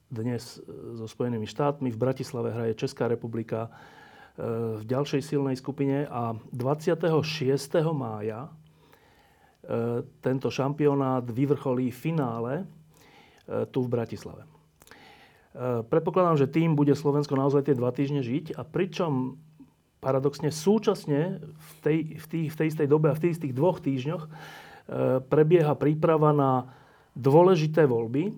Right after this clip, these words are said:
e, voľby do Európskeho parlamentu, ktoré budú dvadsiateho piateho, deň pred finále, v deň semifinále majstrovstiev sveta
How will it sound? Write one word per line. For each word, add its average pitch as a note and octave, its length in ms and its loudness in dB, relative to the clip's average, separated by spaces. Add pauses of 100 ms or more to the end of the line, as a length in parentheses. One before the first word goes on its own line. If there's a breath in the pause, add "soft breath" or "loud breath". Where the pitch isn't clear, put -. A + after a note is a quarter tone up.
(240)
e, B2+ 160 -2
voľby D3 320 4
do C#3+ 160 4
Európskeho D3 400 2
parlamentu, B2 480 -2
ktoré D3+ 240 4
budú D3 240 2
dvadsiateho D3+ 400 4
piateho, D3 480 4
deň D#3 160 6
pred D#3 240 2
finále, D3 720 0
v C3 80 -12
deň D3 220 6 (260)
semifinále B2 800 -2
majstrovstiev A#2 560 -8
sveta A2+ 320 -4